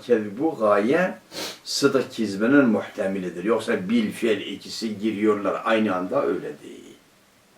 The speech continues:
Peki sıdıq kəzibin muhtəmilidir diyoruz xəbər.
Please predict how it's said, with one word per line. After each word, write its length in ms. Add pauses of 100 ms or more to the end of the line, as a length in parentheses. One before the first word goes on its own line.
(680)
Peki 180
sıdıq 400 (760)
kəzibin 640 (120)
muhtəmilidir 920 (920)
diyoruz 520
xəbər. 380